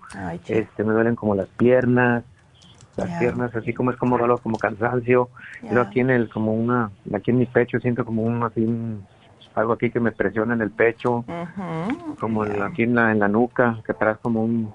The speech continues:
Speaker 2: un, una jaquequita.
Speaker 1: Ay, no, qué
Speaker 2: Este,
Speaker 1: horror. Víctor, ¿qué haces
Speaker 2: Sí, sí.
Speaker 1: de trabajo tú?
Speaker 2: Construcción.
Speaker 1: Mm, ok. ¿Y tú no tomas ningún multivitamínico para esto? O sea, para que te dé energía.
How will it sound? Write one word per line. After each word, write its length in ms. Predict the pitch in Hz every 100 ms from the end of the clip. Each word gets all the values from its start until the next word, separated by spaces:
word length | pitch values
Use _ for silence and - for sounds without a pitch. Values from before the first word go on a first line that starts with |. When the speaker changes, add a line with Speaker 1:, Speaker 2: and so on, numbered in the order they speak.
| -
Speaker 2:
un, 140 | 120 120
una 260 | 120 120
jaquequita. 720 | 117 - 95 - 113 120 113 - _ _ _ -
Speaker 1:
Ay, 400 | 160 147 165 220
no, 500 | 202 170 180 208 202 160
qué 60 |
Speaker 2:
Este, 160 | 110 95
Speaker 1:
horror. 500 | 107 - 104 101 95 - - - - - - - - - -
Víctor, 520 | 196 285 320 392 370
¿qué 140 | - 220
haces 220 | 247 320
Speaker 2:
Sí, 40 |
sí. 60 | 294
Speaker 1:
de 60 | 285
trabajo 640 | 254 208 185 180 185 226
tú? 320 | 214 180 269 - _ _ _ _ _ _ _ _ _ _ -
Speaker 2:
Construcción. 760 | 123 123 113 - 131 151 143 - -
Speaker 1:
Mm, 760 | 160 165 165 135 143 - - 151
ok. 160 | 127 - - - - - -
¿Y 100 | 220
tú 180 | 220 226
no 180 | 247 247
tomas 460 | 233 233 240 -
ningún 460 | 220 202 185 214 226
multivitamínico 1080 | 233 226 233 214 214 202 190 208 226 294 -
para 280 | 262 190
esto? 400 | 185 - 269 254 - _ _ -
O 140 | 196
sea, 240 | 220 202
para 200 | 196 175
que 120 | 175 175
te 160 | 180
dé 80 | 175
energía. 560 | 180 208 - 185 190